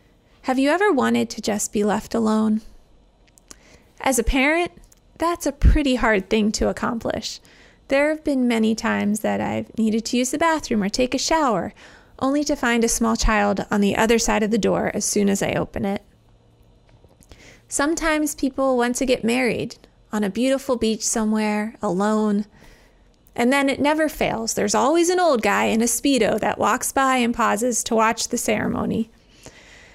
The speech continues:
Alone. I just want to be left alone. I think we've all been there.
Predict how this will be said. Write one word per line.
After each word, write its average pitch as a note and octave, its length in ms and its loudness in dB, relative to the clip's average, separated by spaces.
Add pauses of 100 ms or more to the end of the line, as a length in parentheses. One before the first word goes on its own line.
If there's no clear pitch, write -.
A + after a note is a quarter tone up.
(420)
Alone. A3+ 520 4 (540)
I A3 120 -6
just - 380 -4
want C4+ 200 -2
to A#3 40 0
be A#3 140 2
left G#3+ 300 -2
alone. F#3+ 400 0 (1040)
I C#4+ 80 -2
think F#4 260 0
we've C4 240 0
all G#3 220 0
been G3+ 220 0
there. G3+ 320 -2